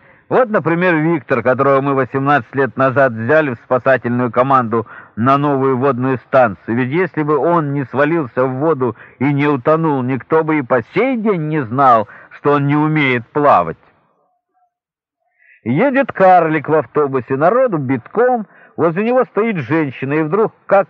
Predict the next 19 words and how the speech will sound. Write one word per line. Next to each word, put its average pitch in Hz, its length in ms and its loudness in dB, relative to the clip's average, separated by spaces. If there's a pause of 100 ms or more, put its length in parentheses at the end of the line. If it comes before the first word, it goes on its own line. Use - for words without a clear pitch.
его 165 220 0
придавит. 147 760 0 (840)
«Эй, 233 340 2
рыжая, 202 520 0
не 196 120 -2
дави!» 180 640 -2 (340)
«Я 120 260 0
не 233 180 -2
рыжая, 220 480 0
я 196 220 2
чёрная, 175 720 0 (280)
мне 165 380 0
снизу 214 460 -2
видней». 190 680 -4 (1800)
«Дяденька, 135 720 2
осторожно, 143 680 0
лестница 151 680 -2 (100)
солидолом 147 800 0
намазана». 95 760 -2